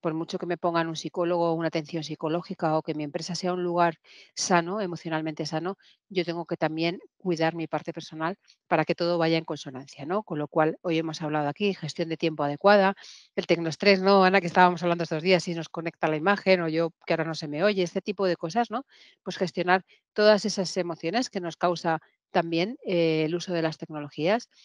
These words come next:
descansos periódicos en nuestras jornadas laborales, gestión de nuestro estrés individual, por supuesto, buenos hábitos de alimentación y sueño. Fijaos, ¿no? Como, eh, el compañero, eh, de K V, el de Recursos Humanos, ha descrito muy bien, ¿no? Eh, cómo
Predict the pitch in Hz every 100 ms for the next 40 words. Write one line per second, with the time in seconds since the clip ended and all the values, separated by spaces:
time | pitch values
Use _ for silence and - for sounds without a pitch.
0 | _ _ - 185 - 185 175 214 - 165
1 | 190 190 175 165 160 156 151 156 165 165
2 | 160 147 143 165 190 175 214 - _ -
3 | - _ 185 170 190 202 185 - 170 180
4 | 160 165 156 147 151 156 151 156 139 180
5 | 185 - 156 _ _ _ _ _ _ -
6 | - 196 202 208 214 202 190 170 165 156
7 | 156 151 160 156 156 - 190 180 170 185
8 | - - 175 190 190 190 - 175 170 175
9 | - - _ - 180 175 170 165 170 160
10 | 165 180 190 190 214 214 202 180 185 -
11 | 180 202 190 170 180 170 190 202 180 175
12 | - 202 180 170 170 165 147 165 233 185
13 | 170 - 170 185